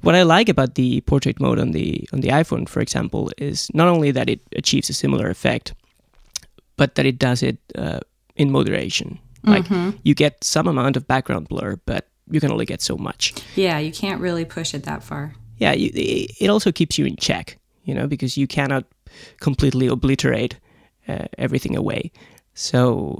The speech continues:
Speaker 1: I think it's a very balanced approach, and, uh, I'm liking it more and more. I didn't get the iPhone seven, uh,
Speaker 2: <gasps>
Speaker 1: this
Speaker 2: Oh,
Speaker 1: year.
Speaker 2: no. Have you played around with it at all?
Speaker 1: I have on the store and
Speaker 2: Good.
Speaker 1: with the friends,
Speaker 2: Yeah.
Speaker 1: and it's really addictive, but precisely because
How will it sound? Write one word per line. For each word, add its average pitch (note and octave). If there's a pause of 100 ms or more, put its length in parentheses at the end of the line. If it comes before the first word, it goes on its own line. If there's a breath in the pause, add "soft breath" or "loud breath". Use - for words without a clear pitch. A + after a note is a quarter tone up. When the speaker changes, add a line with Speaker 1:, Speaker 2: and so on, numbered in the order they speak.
Speaker 1:
I D3
think E3
it's D3
a C3+
very B2
balanced D3+ (280)
approach, D#3+ (420 soft breath)
and, A#2
uh, - (120)
I'm D3
liking C#3
it B2
more B2
and A2
more. B2
I B2+
didn't E3
get - (220)
the C3
iPhone C#3
seven, - (340)
uh, - (160)
Speaker 2:
<gasps> -
Speaker 1:
this -
Speaker 2:
Oh, -
Speaker 1:
year. D3
Speaker 2:
no. - (600 loud breath)
Have A3
you G#3+
played G3+
around F3
with F#3
it F#3+
at F3+
all? G#3 (400)
Speaker 1:
I C#3
have D3 (100)
on C3
the A#2+
store C#3+
and A#2+
Speaker 2:
Good. D3
Speaker 1:
with C3+
the C3+
friends, C3 (300 loud breath)
Speaker 2:
Yeah. - (100)
Speaker 1:
and -
it's -
really C#3+
addictive, -
but -
precisely C#3
because -